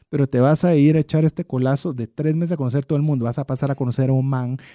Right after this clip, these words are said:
París, Dubái, Australia, Estados Unidos, Panamá, eh, Chile, todos los lugares del mundo".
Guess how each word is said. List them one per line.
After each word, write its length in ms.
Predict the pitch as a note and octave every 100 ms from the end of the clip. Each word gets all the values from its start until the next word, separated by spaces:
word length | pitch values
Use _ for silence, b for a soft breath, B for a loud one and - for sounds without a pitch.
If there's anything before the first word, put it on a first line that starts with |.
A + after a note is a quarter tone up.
| B
París, 640 | - D3 B2+ B2 A#2+ - -
Dubái, 680 | D#3 D#3+ C#3+ C3+ C3 B2+ B2+ b b
Australia, 800 | D3 D#3 D3 - C#3+ C3 B2+ A#2+ b b
Estados 280 | - G3 E3
Unidos, 400 | C#3 B2+ B2 B2+
Panamá, 680 | - F#3+ E3+ C#3+ B2 C3 C#3 C3 b b
eh, 480 | C#3+ D#3 D3 C#3+ C#3 - _ _ -
Chile, 380 | - F3+ F3+ F3 _
todos 280 | A#3+ B3+ C4+
los 120 | C4
lugares 420 | A#3+ A#3+ A#3+ B3 A#3+
del 140 | A3+
mundo". 420 | B3+ A3+ C3+ E2+